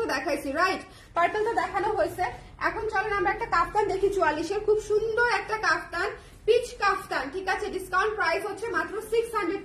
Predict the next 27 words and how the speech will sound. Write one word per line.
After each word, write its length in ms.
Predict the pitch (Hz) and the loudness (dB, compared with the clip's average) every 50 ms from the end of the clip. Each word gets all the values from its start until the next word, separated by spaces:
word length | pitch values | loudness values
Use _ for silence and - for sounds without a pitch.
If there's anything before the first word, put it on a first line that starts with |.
| 320 | -2
টাকা, 160 | 302 302 262 226 - - | -2 -2 -4 -6 -6 -2
চুয়াল্লিশ 360 | 339 339 349 349 339 403 - - | 0 0 0 2 0 -2 -2 -2
সাইজ 180 | 392 381 415 - | -2 -2 -2 -2
অ্যাভেলেবল 440 | 359 349 330 339 349 320 320 330 320 277 269 | -2 -2 0 0 0 2 2 2 0 0 -2
আছে। 160 | 269 - 254 214 - - - - - - - | -2 -4 -8 -8 -10 -14 -20 -20 -12 -8 -6
ডিসকাউন্ট 380 | 370 370 - 415 403 415 440 440 | -6 -4 -2 0 0 0 0 0
প্রাইস 220 | 415 381 381 370 381 415 | 0 0 0 0 -2 -4
হচ্ছে 180 | 403 - 453 453 359 359 | -4 -4 -4 -2 -2 -2
মাত্র 160 | 370 370 392 427 415 - | -2 -2 -4 -4 -4 -2
ছয়শো 360 | 415 392 359 370 - - 427 440 440 415 | 0 2 2 2 0 -2 -4 -4 -2 -2
টাকা। 220 | 330 330 330 285 240 - - - - - - - 269 | -2 -2 -2 -4 -6 -6 -8 -14 -20 -20 -6 0 2
দুই 140 | 381 415 427 415 415 | 4 4 6 6 4
পাশে 260 | 403 415 415 466 480 - - 302 | 2 2 2 0 0 2 2 2
এত 120 | 349 349 440 440 480 453 453 | 2 4 4 4 4 4 4
সুন্দর 300 | 427 440 381 339 403 415 427 403 392 | 2 2 4 4 2 2 2 2 2
করে, 180 | 381 381 415 403 349 - 302 330 | 2 2 2 0 2 2 0 0
এত 100 | - 302 302 311 | 0 -2 -2 -2
মোটা 220 | 320 320 320 381 381 381 | -2 -4 -4 -4 -4 -2
করে 140 | 381 381 381 381 330 | -2 -2 -2 0 0
লেস 180 | 302 320 339 - - 339 | 0 0 -2 -2 -2 -2
করা 160 | 330 349 349 349 339 | 0 2 2 2 0
আছে, 160 | 349 - 466 480 349 320 | 0 -2 -4 -2 0 0
মাত্র 180 | 320 311 330 359 392 - | -2 -2 -4 -8 -8 -6
ছয়শো 300 | - 359 339 339 - 427 427 403 | -4 -2 -2 -2 -4 -4 -4 -4
টাকা 140 | 370 349 381 403 392 | -4 -2 -2 -2 -2
ডিসকাউন্টেড 440 | 302 311 - 320 311 302 311 320 - - | -4 -4 -4 -4 -2 -2 -4 -4 -4 -4
প্রাইস। 200 | 285 330 - | -4 -4 -4